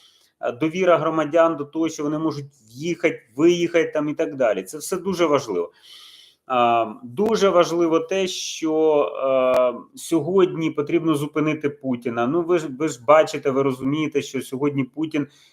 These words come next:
ніякою мірою не хоче зупинятися. І він бачив, це як, е, тварина, яка, ну, кровожерлива. Ви знаєте, що якщо, наприклад, лев, е, там, укусив,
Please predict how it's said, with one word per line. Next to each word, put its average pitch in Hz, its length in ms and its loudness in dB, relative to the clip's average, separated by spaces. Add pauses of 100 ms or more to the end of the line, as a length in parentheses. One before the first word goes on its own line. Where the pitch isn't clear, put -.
(100)
ніякою 151 500 4
мірою 156 400 2
не 139 120 2
хоче 151 360 -4
зупинятися. 127 840 -4
І 117 80 -6
він 170 200 2 (360)
бачив, 156 680 6
це 175 160 2
як, 180 280 0
е, 127 760 2 (180)
тварина, 175 540 4
яка, 151 760 2
ну, 143 220 -6 (560)
кровожерлива. 147 840 4
Ви 127 140 0
знаєте, 120 460 0
що 120 200 -10
якщо, 123 440 2 (280)
наприклад, 131 460 0
лев, 139 380 4 (520)
е, 113 140 -2
там, 110 320 0
укусив, 147 640 0